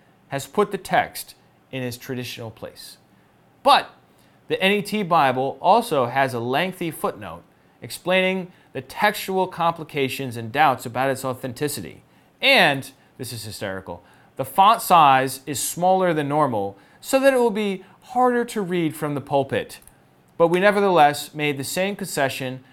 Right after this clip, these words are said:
that others translators have about this text by leaving it in situ," which is Latin for in place. So this text is an addition. It's a corruption of the Gospel of John. It very well could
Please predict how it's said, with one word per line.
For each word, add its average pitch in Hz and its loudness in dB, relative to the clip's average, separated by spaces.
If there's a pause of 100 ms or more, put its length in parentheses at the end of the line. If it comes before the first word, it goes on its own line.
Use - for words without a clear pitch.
(160)
that 135 -4
others 185 2
translators 127 -4
have 120 0
about 131 -2
this 143 -8
text 113 -6
by 113 -4
leaving 120 -6
it 113 -8
in 117 -10
situ," 110 -10 (320)
which - -20
is 101 -18
Latin 98 -10
for 90 -12
in 92 -18
place. - -14 (720)
So - -4
this 202 0
text 196 0
is 160 -4
an 151 -4
addition. 147 0 (600)
It's 123 -12
a 139 -6
corruption 208 2 (100)
of 147 0
the 139 -6
Gospel 139 0
of 110 -8
John. 170 -2 (800)
It 127 -6 (380)
very 160 4
well 165 8
could 135 -8